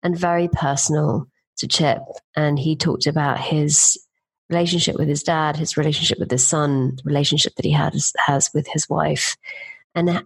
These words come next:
through his stories, you can see the hope and the magic that we all have inside of us and how it's possible to thrive in relationship, even when we can't see how. Enjoy.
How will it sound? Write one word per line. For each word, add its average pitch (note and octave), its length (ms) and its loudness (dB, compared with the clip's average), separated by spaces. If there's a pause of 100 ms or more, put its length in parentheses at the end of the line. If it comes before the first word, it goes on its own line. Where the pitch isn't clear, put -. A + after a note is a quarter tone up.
through G#3+ 200 2
his G#3+ 160 2
stories, D3+ 460 0
you D3 120 -2
can D#3 160 2
see D#3+ 800 -2
the - 80 0
hope - 600 -2 (680)
and D#3+ 720 0 (160)
the D#3+ 80 -2
magic D#3+ 840 0
that D3+ 160 2
we D3+ 160 0
all E3 180 0
have D#3+ 300 0
inside D3 360 0
of D3 120 0
us C#3+ 320 2
and D3+ 100 2
how D3+ 160 2
it's - 180 0
possible C#3+ 680 0 (400)
to G3 100 0
thrive - 680 0 (340)
in F#3+ 180 2
relationship, C#3 760 0 (280)
even E3+ 440 2
when C#3 400 0
we C#3+ 180 0
can't C#3 500 0
see C#3 320 2
how. B2 400 0 (280)
Enjoy. F3+ 520 0